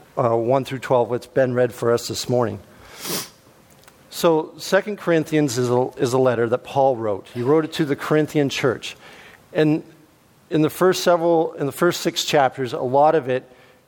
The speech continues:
is instructional. A lot of it is instructions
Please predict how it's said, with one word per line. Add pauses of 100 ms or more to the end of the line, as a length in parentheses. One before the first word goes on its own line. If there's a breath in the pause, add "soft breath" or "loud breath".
(420)
is
instructional. (540)
A
lot
of
it
is
instructions